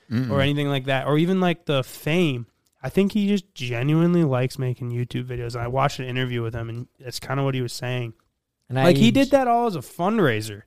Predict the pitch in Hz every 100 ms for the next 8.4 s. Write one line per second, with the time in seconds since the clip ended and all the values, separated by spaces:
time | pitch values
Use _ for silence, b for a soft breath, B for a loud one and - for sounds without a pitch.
0 | - 117 104 107 _ _ 160 156 - 113
1 | 110 - 208 196 101 - 175 196 233 233
2 | 202 160 175 196 160 135 120 110 - 117
3 | 110 _ _ _ - 175 156 127 151 156
4 | 160 151 147 165 156 170 147 113 147 139
5 | - 135 170 170 135 139 165 180 165 156
6 | 156 151 139 - 131 139 160 175 208 117
7 | 113 - - 104 104 101 104 - _ _
8 | - 135 127 123